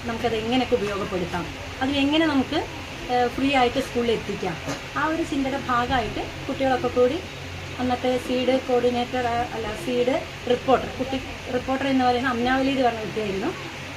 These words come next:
അപ്പോൾ അവൾ നേതൃത്വം കൊടുത്ത് പത്ത് നൂറ് കുട്ടികൾ നിവേദനം ഗതാഗത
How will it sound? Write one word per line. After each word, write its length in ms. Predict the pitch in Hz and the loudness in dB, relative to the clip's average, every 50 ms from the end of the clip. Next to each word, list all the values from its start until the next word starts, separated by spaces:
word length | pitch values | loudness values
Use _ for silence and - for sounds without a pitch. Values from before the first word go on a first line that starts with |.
| - - | -8 -6
അപ്പോൾ 120 | - - 240 233 | -4 -2 0 0
അവൾ 120 | 233 247 269 269 277 254 | 2 2 2 0 0 0
നേതൃത്വം 380 | 240 240 233 240 247 - 247 240 233 | 0 0 2 2 2 2 0 0 0
കൊടുത്ത് 260 | 226 220 - 302 381 - - | 0 0 -2 -4 -2 2 2
പത്ത് 240 | - 240 - 247 240 | 2 2 2 0 0
നൂറ് 180 | 247 247 254 262 - | 2 2 2 0 0
കുട്ടികൾ 340 | 240 - - 226 202 180 175 - - - - - - - - - - - - - - - - 226 | -2 0 0 0 0 0 -2 -4 -6 -10 -12 -12 -10 -12 -10 -10 -10 -10 -10 -12 -10 -8 -6 -4
നിവേദനം 460 | 226 220 226 226 226 220 233 277 294 240 233 | -2 0 0 0 0 0 0 0 0 -2 -2
ഗതാഗത 320 | 226 214 214 214 214 214 | -2 -2 -2 -4 -4 -4